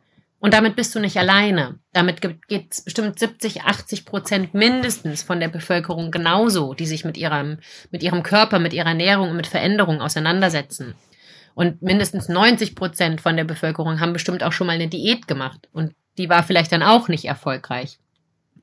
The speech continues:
Daher war diese E-Mail wirklich der perfekte Anlass, auch jetzt hier für diese Podcast-Folge, weil ich glaube,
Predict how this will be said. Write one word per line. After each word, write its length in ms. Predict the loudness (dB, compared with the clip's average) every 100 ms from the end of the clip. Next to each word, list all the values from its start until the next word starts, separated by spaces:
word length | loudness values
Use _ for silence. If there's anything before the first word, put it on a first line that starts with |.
| _ _ _ _ _ _
Daher 300 | 2 4 4
war 120 | 4
diese 220 | 2 -2
E-Mail 360 | -4 -2 -2 -2
wirklich 460 | -6 -10 -14 -12 -10
der 100 | -8
perfekte 460 | -4 -4 -2 0
Anlass, 500 | 0 2 4 2 0
auch 220 | -4 -2
jetzt 160 | -2 -4
hier 200 | -4 -4
für 120 | -4
diese 220 | -6 -6
Podcast-Folge, 960 | 0 0 0 -2 -4 -4 -6 -4 -2 0
weil 120 | 0
ich 140 | -2 -2
glaube, 480 | -2 0 2 2